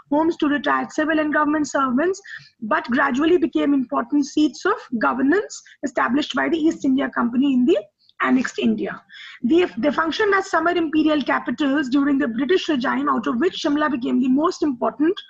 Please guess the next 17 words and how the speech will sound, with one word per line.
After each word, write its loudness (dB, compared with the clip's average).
capital. -6
British, 2
in 4
the 4
pursuit 0
of -2
power 0
and 0
rule, 2
not 0
only 2
transformed -2
the 2
social 0
and -2
political -2
structure -4